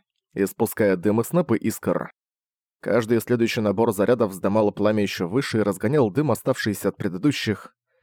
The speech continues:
Затем сработали направленные внутрь заряды, установленные вдоль периметра города. Клубящееся пламя и перегретый воздух над центром города прорвали покров облаков,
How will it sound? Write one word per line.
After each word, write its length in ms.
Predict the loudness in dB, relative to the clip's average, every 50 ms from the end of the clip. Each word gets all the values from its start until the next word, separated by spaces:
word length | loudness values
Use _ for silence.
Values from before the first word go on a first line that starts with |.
| _ _ _ _ _
Затем 380 | -14 -6 -4 -2 0 0 0 0
сработали 480 | 0 -2 -2 -2 0 0 0 0 0 2
направленные 600 | 0 0 0 0 0 2 2 2 2 2 2 2
внутрь 300 | 0 -2 -4 -4 -4 -2
заряды, 380 | 0 0 2 2 2 2 2
установленные 600 | 0 0 -2 -4 -2 -2 0 2 2 2 2 2
вдоль 200 | 2 2 0 0
периметра 440 | 0 0 0 2 0 0 0 -2 -2
города. 540 | 0 0 0 2 4 4 4 4 4 0 -4 _ _ _ _ _ _ _ _ _
Клубящееся 840 | -4 0 0 2 2 2 2 0 0 -2 -2 -2 -4 -2 -2 -4 -4
пламя 360 | -2 0 0 2 2 2 2
и 40 | 0
перегретый 460 | 0 0 0 0 0 0 0 0 0
воздух 420 | 0 0 0 0 0 -2 -2 0
над 200 | -2 -4 -4 -2
центром 360 | -2 -2 -2 -2 -2 -2 -2 -2
города 320 | 0 0 0 0 0 -2
прорвали 440 | -2 0 -2 0 0 2 2 2 2
покров 320 | 0 -2 -2 -2 -4 -4
облаков, 580 | -2 -2 0 0 0 2 0 0 0 -2 -8